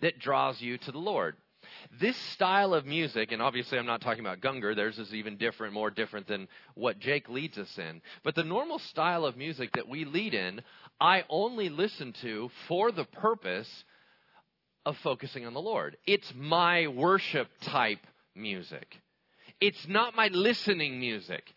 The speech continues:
It's not the sty-, the style of music I would hit on the radio. So I get it. I understand that for you walking in here,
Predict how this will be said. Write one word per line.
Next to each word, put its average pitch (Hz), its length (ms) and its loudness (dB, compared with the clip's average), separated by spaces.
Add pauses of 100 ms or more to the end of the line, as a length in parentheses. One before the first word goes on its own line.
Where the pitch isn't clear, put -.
(220)
It's 202 280 2
not 214 420 2
the 190 100 0
sty-, 208 520 2
the 175 120 4
style 220 340 4
of 180 100 0
music 180 380 0 (260)
I 196 140 4
would 190 160 -2
hit 202 260 2
on 165 160 0
the 156 120 0
radio. 147 600 0 (360)
So 233 200 0
I 262 220 6
get 202 340 2
it. 113 160 0
I 254 240 4
understand 220 880 4 (220)
that 180 220 2
for 220 80 4
you 254 260 2
walking 202 440 4
in 254 140 2
here, 160 340 2